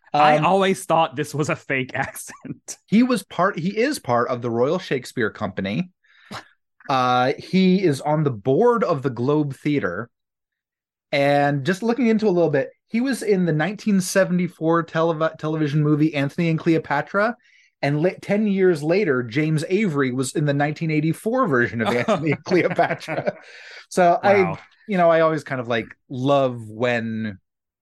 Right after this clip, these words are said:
Speaker 2: stage actors get, like, a big T V break and they're like, "Yeah, I'm good going back to the stage." He's,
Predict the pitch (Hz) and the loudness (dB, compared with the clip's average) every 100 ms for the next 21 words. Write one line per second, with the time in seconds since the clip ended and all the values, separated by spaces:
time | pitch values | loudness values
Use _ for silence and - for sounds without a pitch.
0 | _ - - 143 139 123 117 117 120 113 | _ -8 0 0 2 0 -2 -2 -2 -4
1 | 107 95 - 123 - 123 107 110 180 180 | -4 -8 -2 -2 -2 -6 -6 -2 -2 0
2 | 196 185 175 143 143 143 143 131 123 123 | 0 0 2 2 2 2 0 -2 -2 -2
3 | 120 - 277 220 _ _ _ 240 214 165 | -4 -6 -6 -6 _ _ _ -2 0 0
4 | 127 175 156 143 127 110 - 98 92 - | -2 -2 0 0 -2 -8 -10 -10 -8 -2
5 | 123 117 | -2 -2